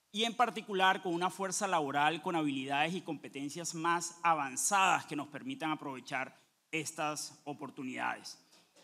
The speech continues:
Y si bien las brechas de habilidades en materia digital representan un desafío para todos los países del mundo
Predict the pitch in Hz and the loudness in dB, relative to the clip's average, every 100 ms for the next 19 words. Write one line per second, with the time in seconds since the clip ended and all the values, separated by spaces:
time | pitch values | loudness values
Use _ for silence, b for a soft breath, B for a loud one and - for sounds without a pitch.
0 | _ - 185 196 190 196 233 247 254 247 | _ -8 -4 -4 -4 0 2 2 0 -4
1 | - 180 180 147 143 202 208 233 233 202 | -8 -2 -2 -2 -2 0 0 0 0 0
2 | 170 151 147 143 147 160 185 208 156 147 | 0 0 0 0 4 4 4 0 -2 -2
3 | 156 196 160 147 151 151 165 180 185 175 | -2 -2 -2 -4 2 4 4 0 -4 -4
4 | 165 147 151 165 185 190 190 185 170 - | -4 -4 -4 -2 -4 -2 -4 -4 -6 -6
5 | 185 196 202 - - - 220 233 240 - | -4 -2 0 2 2 0 0 2 0 0
6 | 202 190 208 190 170 185 156 127 | 0 0 -2 -2 -2 -2 -6 -8